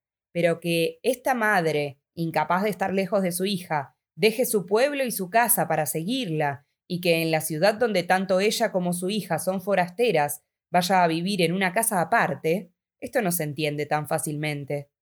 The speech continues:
O se tiene que admitir, entre suegra y yerno, una incompatibilidad tan fuerte que haga imposible la convivencia, también en estas condiciones. Naturalmente, en Valdana se empezó esto al principio.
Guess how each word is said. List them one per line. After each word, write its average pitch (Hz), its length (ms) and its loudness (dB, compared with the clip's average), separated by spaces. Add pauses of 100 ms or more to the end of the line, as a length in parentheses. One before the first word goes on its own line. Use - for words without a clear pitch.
(360)
O 175 120 -4
se 170 120 -2
tiene 196 240 2
que 202 80 4
admitir, 196 720 0
entre 160 320 -2
suegra 180 440 2
y 190 60 2
yerno, 180 640 0 (140)
una 190 240 2
incompatibilidad 170 1120 2
tan 214 180 0
fuerte 185 460 2
que 170 120 2
haga 175 220 4
imposible 175 540 -2
la 156 140 2
convivencia, 151 840 0 (180)
también 156 300 -2
en 160 80 0
estas 156 240 -6
condiciones. 147 800 -8 (800)
Naturalmente, 165 760 2
en 156 100 0
Valdana 160 500 2
se 160 120 -2
empezó 151 460 -2
esto 165 240 -2
al 156 120 -2
principio. 147 680 -4